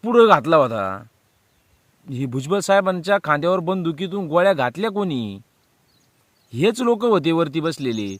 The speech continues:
आपल्यावरती लाठीचार्ज कोणी केला? ह्याच लोकांनी केला. आपल्याला भेटलेलं आरक्षण कोर्टात टिकलं कोणामुळं नाही, हे तुम्ही विचार करा.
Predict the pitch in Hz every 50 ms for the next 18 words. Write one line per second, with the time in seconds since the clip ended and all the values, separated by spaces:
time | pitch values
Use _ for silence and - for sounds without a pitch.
0 | - - - - - - - 117 139 143 185 196 202 202 208 180 202 202 190 196
1 | 202 165 190 165 208 240 240 196 175 - 226 214 190 151 131 156 143 131 123 117
2 | 110 101 95 92 113 151 196 226 208 220 220 220 208 - 208 202 185 160 135 131
3 | 135 123 117 107 101 95 92 95 _ _ _ _ _ _ _ _ _ _ _ _
4 | _ _ _ _ _ _ _ _ _ _ _ _ _ _ _ _ _ _ _ _
5 | _ - 120 143 151 180 185 190 196 202 208 220 190 160 151 135 123 165 180 190
6 | 202 202 185 185 180 196 175 - 196 196 196 165 - 185 185 185 175 170 190 180
7 | 160 _ 202 208 165 240 233 233 190 220 226 208 185 165 151 147 143 135 131 120
8 | 110 107 98 92 _ _ _ _ _ _ _ - 107 127 175 233 254 220 269 262
9 | 240 208 185 175 - 175 160 143 120 131 127 117 110 104 98 92